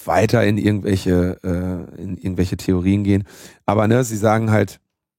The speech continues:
oder Burr sagt dann ja, äh, die Zeit ist gekommen, äh, dass der, dass der Kongress und die Tech-,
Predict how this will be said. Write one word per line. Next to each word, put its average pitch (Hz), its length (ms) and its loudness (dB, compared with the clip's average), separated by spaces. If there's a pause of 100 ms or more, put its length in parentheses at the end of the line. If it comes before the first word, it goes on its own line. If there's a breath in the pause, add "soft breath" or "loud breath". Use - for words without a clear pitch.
(920)
oder 107 160 2
Burr 107 340 2
sagt 107 300 0
dann 98 100 0
ja, 101 220 2 (440 soft breath)
äh, 101 340 2 (140)
die 104 160 -2
Zeit 139 360 0
ist - 160 -10
gekommen, 127 600 -2 (640)
äh, 107 360 4
dass 95 300 -2
der, 92 560 2
dass - 260 -6
der - 120 -4
Kongress 131 480 0
und 127 320 -4
die 104 380 4
Tech-, - 280 -2